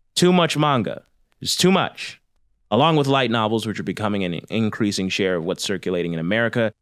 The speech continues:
there's no way all the manga that comes out in Japan could get licensed, much less translated and released in a timely fashion, which leaves room for pirates to ply their trade. Compounding the issue is a general apathy by platforms like iTunes to regulate themselves,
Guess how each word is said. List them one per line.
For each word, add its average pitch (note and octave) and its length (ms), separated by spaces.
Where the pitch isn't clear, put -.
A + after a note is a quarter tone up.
there's G2+ 260
no A2 240
way G#2 300
all F#2+ 240
the G2 80
manga F#2 320
that F2 140
comes F2+ 260
out E2+ 140
in E2 80
Japan F2+ 420
could E2+ 160
get - 160
licensed, A#2+ 600
much A2 240
less G2 220
translated A#2 680
and F2+ 180
released G#2 380
in F2+ 80
a E2 80
timely F#2 380
fashion, G2 420
which G#2 260
leaves G#2 320
room E2+ 240
for E2 160
pirates C3+ 560
to - 140
ply G#2 380
their F#2+ 180
trade. A1 360
Compounding C#3 380
the A#2 100
issue A2 240
is F2 140
a F2+ 60
general G2 440
apathy F2+ 400
by E2 160
platforms F#2 560
like D#2+ 140
iTunes C3+ 560
to G2+ 100
regulate B2 460
themselves, G2 560